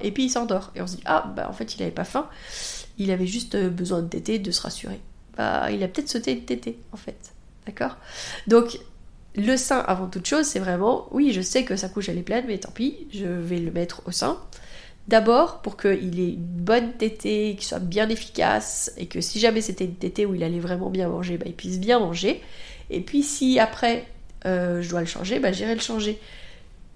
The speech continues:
Si il est super loin, en fait, ça se trouve, il se réveillera même pas.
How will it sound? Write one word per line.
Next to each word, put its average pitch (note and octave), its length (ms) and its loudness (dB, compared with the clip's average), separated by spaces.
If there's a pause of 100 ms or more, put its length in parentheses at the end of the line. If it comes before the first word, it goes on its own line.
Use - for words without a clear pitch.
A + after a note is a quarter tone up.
Si B3 540 6
il G3+ 160 4
est - 220 -2
super A3+ 420 2
loin, G3 400 0
en F3 80 -4
fait, - 200 -6
ça - 80 -4
se F#3+ 60 -4
trouve, G3+ 220 -2
il F#3+ 60 -4
se - 120 0
réveillera F3 340 0
même G#3 240 0
pas. - 420 0